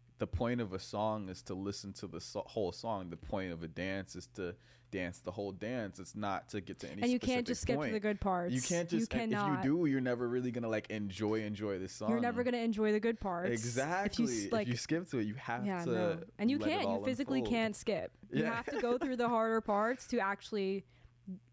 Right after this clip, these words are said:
Speaker 2: like, really fulfill those good parts. So.
Speaker 1: Absolutely. So it's really just, like, enjoy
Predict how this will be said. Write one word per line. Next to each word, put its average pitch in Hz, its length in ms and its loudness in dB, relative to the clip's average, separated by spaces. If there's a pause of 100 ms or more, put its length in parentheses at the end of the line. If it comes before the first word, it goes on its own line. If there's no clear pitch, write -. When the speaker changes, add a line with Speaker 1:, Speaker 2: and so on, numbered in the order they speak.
Speaker 2:
like, 175 240 -2
really 196 320 4
fulfill 185 400 0
those 175 240 -2
good 160 180 -4
parts. - 340 -6
So. - 160 -4
Speaker 1:
Absolutely. 104 880 -2
So 104 160 -4
it's 101 160 -6
really 104 400 -4
just, 98 320 -8
like, 92 340 -8 (720)
enjoy 113 920 -2